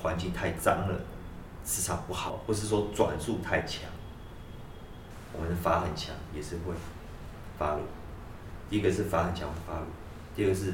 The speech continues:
很脏还要发炉，第三个是淤积了，在炉上淤积太多、太久、太硬了，它会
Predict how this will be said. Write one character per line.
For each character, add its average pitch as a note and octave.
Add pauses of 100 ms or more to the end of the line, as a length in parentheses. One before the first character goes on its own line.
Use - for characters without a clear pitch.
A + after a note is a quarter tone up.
(160)
很 F2
脏 A#2 (160)
还 D#2+
要 D#2
发 D2
炉， - (960)
第 G2
三 G2
个 F#2
是 F#2 (1040)
淤 G2
积 F2
了， - (120)
在 F2
炉 D#2 (160)
上 D#2
淤 E2
积 D#2+
太 D#2
多、 - (220)
太 F2
久、 - (880)
太 E2+ (120)
硬 F2+
了， D#2 (600)
它 C#2+
会 -